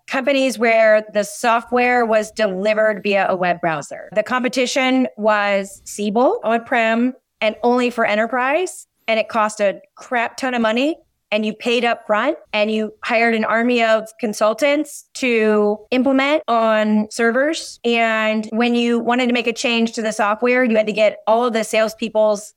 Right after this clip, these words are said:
laptops from outside the field and install the new disk to get them to the latest version. So a very different model.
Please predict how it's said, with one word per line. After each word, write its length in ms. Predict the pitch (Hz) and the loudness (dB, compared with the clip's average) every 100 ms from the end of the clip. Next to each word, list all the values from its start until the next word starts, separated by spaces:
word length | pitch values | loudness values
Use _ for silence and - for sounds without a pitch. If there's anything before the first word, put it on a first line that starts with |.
| _ | _
laptops 840 | 196 196 - 247 240 262 - - _ _ | -4 -4 -4 -2 -2 -4 -12 -16 _ _
from 440 | 226 214 208 208 196 - | 0 2 2 0 -4 -4
outside 340 | 214 240 214 | -2 0 0
the 100 | 214 | 0
field 480 | 208 220 233 285 285 _ | -2 2 4 2 0 _
and 120 | 226 | -2
install 600 | 226 220 - 220 214 214 | 0 -2 0 4 4 4
the 100 | 202 | 2
new 160 | 214 208 | -2 -4
disk 540 | - 196 302 - - _ | 0 0 0 -8 -20 _
to 440 | 277 254 240 226 220 | -2 2 2 0 -2
get 220 | 240 220 | -2 -2
them 400 | 247 220 208 202 196 - | 0 0 0 -2 -4 -6
to 100 | 233 | -2
the 80 | 208 | 2
latest 380 | 208 202 202 | 2 0 -4
version. 520 | 196 208 240 294 370 208 | -2 0 0 0 -2 -8
So 300 | - 269 254 | -4 0 2
a 100 | - | 0
very 320 | 233 240 269 | 0 2 0
different 640 | 240 233 233 254 254 254 247 | 0 -4 -4 -4 -2 -4 -2
model. 540 | 208 202 208 262 403 | 0 2 4 2 2